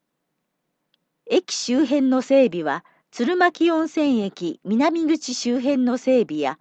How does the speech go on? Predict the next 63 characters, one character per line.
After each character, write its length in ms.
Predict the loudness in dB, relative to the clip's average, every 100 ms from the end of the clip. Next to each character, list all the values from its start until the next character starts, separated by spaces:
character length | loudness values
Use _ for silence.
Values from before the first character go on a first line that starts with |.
| _ _ _ _
秦 300 | -2 0 2
野 120 | 2
駅 420 | 0 -2 -6 -8 -4
南 400 | -2 0 0 0
口 300 | 0 0 0
の 200 | 0 -4 _ -6
土 120 | -6
地 160 | -6 -12
区 120 | -4
画 260 | -2 -2 -2
整 280 | 0 0
理 100 | 0
な 160 | -4 -4
ど 180 | -4 -4
を 60 |
進 340 | -6 -10 -4 -2
め 100 | 0
る 100 | -2
ほ 140 | -6
か、 240 | -6 -6 -8 _ _ _ _
秦 280 | -4 2 4
野 140 | 4 0
駅 320 | -2 -6 -10
北 260 | -4 -2
口 320 | 0 -2 -4 -4
の 220 | -4 -6 _ _ _
耐 240 | -2 0
震 260 | 0 -2 0
シ 100 | -2
ョ 40 |
ッ 60 | -2 0
ピ 120 | 0
ン 120 | 0
グ 100 | -2
セ 180 | -2 -2
ン 80 | 0
タ 220 | -2 -2
ー 40 |
の 220 | -4 -10 -12 _ _
建 120 | -8
て 120 | -2 -2
替 260 | 0 2
え 40 | 2 2
へ 40 |
の 200 | 0 -4
支 240 | -8 -6 -4
援 220 | -4 -4
や、 220 | -8 -10 _ _ _ -6
駅 260 | -2 0
前 220 | 0 0 0
広 260 | 0 0
場 140 | 0 -4
の 220 | -6 -10
再 300 | -10 -4 -2
整 240 | 0 0 0
備 180 | -2
を 80 | -4
始 300 | -6 -6 -6
め 140 | -6 -8
ま 160 | -10
す。 200 | -14 -20 _ _ _ _ _ _ _ _ _ _ -8
ま 140 | -6
た、 240 | -4 -8